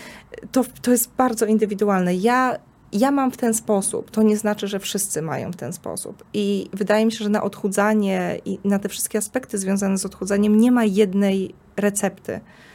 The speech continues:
Tak jak każdy jest inny i każdy nosi inny rozmiar buta, tak nie można każdego wsadzić w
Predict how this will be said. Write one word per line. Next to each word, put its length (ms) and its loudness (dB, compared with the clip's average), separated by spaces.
Tak 160 0
jak 280 -4
każdy 340 -2
jest 220 -2
inny 260 4
i 60 2
każdy 300 -2
nosi 320 -2
inny 240 4
rozmiar 360 -2
buta, 480 -2
tak 180 -6
nie 100 4
można 260 -2
każdego 380 -4
wsadzić 440 -6
w 120 -10